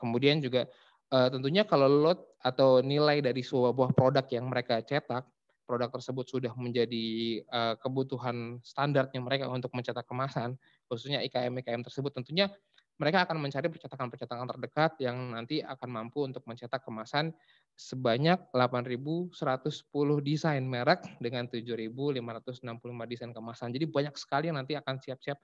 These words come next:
eh, apalagi dengan ini dua ribu delapan belas ya, sebelum adanya pandemi. Apalagi di dua ribu dua puluh ini,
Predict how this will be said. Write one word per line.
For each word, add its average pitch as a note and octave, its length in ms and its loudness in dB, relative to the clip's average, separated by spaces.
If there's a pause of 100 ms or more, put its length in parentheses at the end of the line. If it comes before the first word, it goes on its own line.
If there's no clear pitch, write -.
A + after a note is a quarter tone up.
(440)
eh, B2 760 4
apalagi C#3+ 300 2
dengan D#3 240 2
ini G#3+ 160 0
dua E3 100 6
ribu D3 140 6
delapan C#3 160 4
belas E3 160 4
ya, C#3 80 4
sebelum C3+ 260 -2
adanya A#2+ 220 -2
pandemi. A#2 480 -4
Apalagi C3 320 0
di D3 160 2
dua C3+ 160 2
ribu C3 160 -2
dua C3 240 4
puluh B2+ 240 0
ini, D#3+ 320 -2